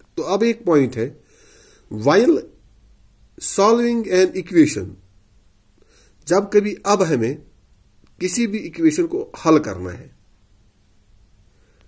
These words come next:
तो may be carried out without changing the, हमें किसी changing the equation, तो इक्वेशन को कभी चेंज भी करना पड़ेगा इधर उधर करके, तो हमें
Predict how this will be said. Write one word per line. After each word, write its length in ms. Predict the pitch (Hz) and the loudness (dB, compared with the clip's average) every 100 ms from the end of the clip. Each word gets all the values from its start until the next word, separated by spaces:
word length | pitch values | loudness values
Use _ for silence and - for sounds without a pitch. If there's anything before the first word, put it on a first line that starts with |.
| _ _ | _ _
तो 80 | 160 139 - - - - _ - - - - - _ _ _ - _ _ _ _ _ _ _ | -2 -2 -6 -20 -20 -20 _ -20 -20 -20 -20 -20 _ _ _ -20 _ _ _ _ _ _ _
may 300 | 131 110 147 151 | -12 4 6 6
be 160 | 151 151 143 - | 4 -4 -8 -4
carried 360 | 135 139 135 | 2 4 4
out 320 | 131 127 123 123 | 4 2 2 0
without 440 | 123 120 120 117 - _ - _ _ _ _ _ _ | 2 2 0 -2 -16 _ -20 _ _ _ _ _ _
changing 400 | - 120 117 113 | 0 2 4 2
the, 160 | 110 110 - - _ _ _ _ _ _ _ _ _ _ _ _ _ _ - | 0 -2 -4 -16 _ _ _ _ _ _ _ _ _ _ _ _ _ _ -10
हमें 240 | 165 185 175 | 2 2 2
किसी 300 | - 165 - | -2 -10 -10
changing 960 | - - _ - _ _ - 147 135 123 | -12 -20 _ -20 _ _ 0 2 2 0
the 80 | 127 | -2
equation, 400 | 120 110 113 120 - _ _ _ - | -2 -4 -4 -8 -14 _ _ _ -6
तो 260 | 143 - - | -6 -6 -6
इक्वेशन 360 | 151 - - 202 | -4 0 -2 -2
को 120 | 226 | -2
कभी 220 | - 180 | 0 0
चेंज 340 | 175 175 180 175 | 2 6 6 6
भी 100 | 175 | 0
करना 280 | 165 160 160 | 0 0 0
पड़ेगा 380 | 151 156 151 | 2 2 4
इधर 160 | 139 139 | 4 2
उधर 220 | 127 123 | 0 -2
करके, 320 | 120 110 120 | -2 -4 -6
तो 600 | 151 - - - - - | -12 -16 -20 -20 -12 -6
हमें 280 | 160 160 165 | -2 2 2